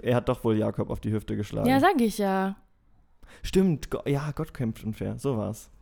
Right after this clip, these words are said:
Speaker 2: Mhm.
Speaker 1: Sorry.
Speaker 2: Ja, ist
Speaker 1: Sorry
Speaker 2: okay.
Speaker 1: an Jakob auch. Daher essen die Israeliten nicht das Muskelstück auf dem Gelenk der Hüfte bis auf den heutigen Tag, weil er auf den Muskel am Gelenk der Hüfte Jakobs geschlagen hatte.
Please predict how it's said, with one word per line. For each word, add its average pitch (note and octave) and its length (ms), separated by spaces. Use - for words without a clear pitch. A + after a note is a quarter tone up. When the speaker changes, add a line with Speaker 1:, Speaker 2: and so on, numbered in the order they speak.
Speaker 2:
Mhm. F3+ 400
Speaker 1:
Sorry. A#2+ 540
Speaker 2:
Ja, F#3 80
ist - 100
Speaker 1:
Sorry A#2+ 340
Speaker 2:
okay. - 120
Speaker 1:
an B2 100
Jakob A#2+ 400
auch. A2+ 320
Daher E3 540
essen C#3+ 260
die C3 140
Israeliten C#3 840
nicht C3+ 340
das C3 140
Muskelstück C3 840
auf A#2+ 160
dem A#2+ 180
Gelenk A2+ 380
der D#3 160
Hüfte C#3+ 340
bis - 320
auf - 120
den B2+ 180
heutigen A#2 400
Tag, G2 380
weil A#2+ 200
er A2+ 80
auf A2+ 140
den A2 140
Muskel D3+ 400
am A2+ 160
Gelenk A2 420
der A#2 120
Hüfte A#2+ 280
Jakobs - 480
geschlagen G2+ 440
hatte. - 260